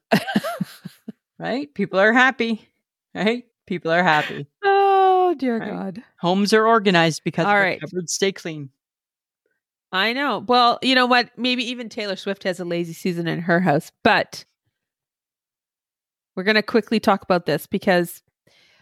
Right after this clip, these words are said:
Speaker 2: Oh, it's gotta be, we gotta be quick because she can't.
Speaker 1: we gotta be quick because it's been said that Taylor Swift may be becoming a distraction or bad luck charm to Travis Kelce because he keeps <laughs> losing games.
Speaker 2: Travis
Speaker 1: Okay.
Speaker 2: got, Travis got
Speaker 1: I'm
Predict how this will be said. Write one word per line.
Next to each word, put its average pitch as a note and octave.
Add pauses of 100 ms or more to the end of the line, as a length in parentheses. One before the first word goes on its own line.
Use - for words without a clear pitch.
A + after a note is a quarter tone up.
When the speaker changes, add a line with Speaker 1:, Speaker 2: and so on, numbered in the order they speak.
(140)
Speaker 2:
Oh, E3+
it's E3
gotta F#3+
be, E3
we E3+
gotta F#3+
be F3
quick -
because -
she -
can't. F3+ (520)
Speaker 1:
we G3+
gotta G3+
be G#3
quick F#3+
because G3 (440)
it's -
been B3
said E3
that G3
Taylor G#3+
Swift -
may F#3+
be G#3+
becoming G#3+
a G3+
distraction G3
or F#3+
bad G#3
luck A3+
charm E3+
to F#3
Travis F3 (280)
Kelce G3+ (260)
because -
he -
keeps -
<laughs> -
losing - (280)
games. D3+ (520)
Speaker 2:
Travis G3 (120)
Speaker 1:
Okay. D#3+
Speaker 2:
got, - (120)
Travis F#3
got A#3+
Speaker 1:
I'm D4